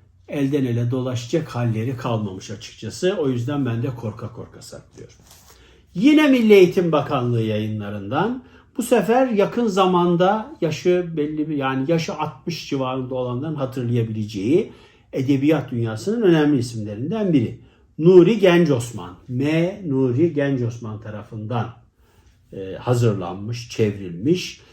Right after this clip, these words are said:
Cami'nin Ali Asgar Hikmet isimli klasikler için yardımcı eserler serisinin birinci kitabı.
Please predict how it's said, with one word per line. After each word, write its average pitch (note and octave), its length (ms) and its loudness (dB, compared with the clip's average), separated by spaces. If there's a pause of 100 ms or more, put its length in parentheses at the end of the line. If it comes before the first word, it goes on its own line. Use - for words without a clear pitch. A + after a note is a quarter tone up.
(300)
Cami'nin D#3 1120 4 (460)
Ali D#3+ 380 2
Asgar F3 640 -4 (140)
Hikmet - 760 -4
isimli A#2+ 800 -2
klasikler E3 920 -4
için G#3 540 -6 (320)
yardımcı D#3 800 2
eserler D#3 640 0
serisinin D3+ 680 -4
birinci D#3 340 4
kitabı. - 320 -16